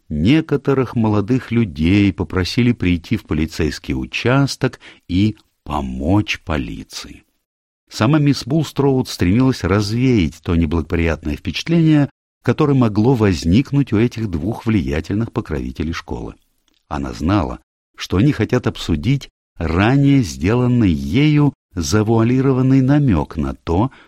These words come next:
что она собирается уйти в отставку. И герцогиня, и Генри Бэнкс хотели убедить её остаться на посту. «Теперь настал подходящий момент»,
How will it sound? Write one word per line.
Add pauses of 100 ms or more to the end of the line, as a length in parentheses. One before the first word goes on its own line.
что
она
собирается
уйти
в
отставку. (540)
И
герцогиня, (380)
и
Генри
Бэнкс (260)
хотели
убедить
её
остаться
на
посту. (540)
«Теперь
настал
подходящий
момент»,